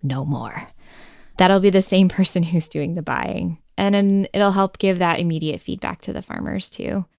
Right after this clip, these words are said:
What I hope the farmers experience is that it's something that they enjoy, that we make it easy. You get to make a big sale all at once.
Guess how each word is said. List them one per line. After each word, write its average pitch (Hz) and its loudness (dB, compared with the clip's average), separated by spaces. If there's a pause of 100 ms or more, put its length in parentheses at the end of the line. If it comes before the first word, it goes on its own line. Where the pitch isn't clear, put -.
(300)
What 202 4
I 202 6
hope 202 0
the 254 0
farmers 262 0
experience 262 0
is 190 -2
that 180 2
it's - -2
something 175 -2
that 165 -6
they - -6
enjoy, - -8 (100)
that - -8
we 175 -4
make 165 -2
it - -4
easy. 202 2 (340)
You 202 -2
get 196 0
to 185 -2
make 165 -4
a 165 -8 (140)
big 220 8
sale 180 0 (440)
all 185 6
at 196 2
once. 165 -2